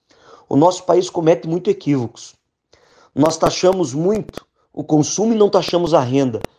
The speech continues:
prejudicando as pessoas mais pobres. Nós temos um sistema tributário que o pequeno e médio empresário é punido, porque há bitributação,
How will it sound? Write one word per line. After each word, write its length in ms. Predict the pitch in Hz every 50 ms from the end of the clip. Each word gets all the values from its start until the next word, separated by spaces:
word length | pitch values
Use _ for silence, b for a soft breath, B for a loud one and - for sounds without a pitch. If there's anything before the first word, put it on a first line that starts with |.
| _ _ _ _ _
prejudicando 640 | - 139 147 139 151 143 127 123 - - 151 165 160
as 100 | 156 -
pessoas 360 | - 143 135 - - 151 147 131
mais 220 | 143 139 131 -
pobres. 580 | - - 127 123 123 110 98 104 - - - - _ _ _ _ _ b b b b b b b b b
Nós 280 | - 135 156 151 - -
temos 260 | 185 196 190 180 165
um 60 | 185
sistema 400 | 175 - - - - 175 175 170
tributário 760 | 175 180 160 151 143 135 - - 147 170 170 165 135 117 110 - - _ _ _ _ _ _ _ _ _
que 80 | -
o 20 | 156
pequeno 400 | - - 151 - - 190 202 196
e 20 |
médio 300 | 170 160 160 156 156 160
empresário 460 | 156 - 160 151 135 117 151 165 175
é 20 | 175
punido, 520 | 180 175 175 147 151 180 190 147 135 - _ _ _ _ _ _ _ _ _
porque 300 | - 143 143 143 - 175
há 40 | 180
bitributação, 1000 | 156 160 175 - - 160 143 165 - - 139 - - - 156 165 175 160 135 -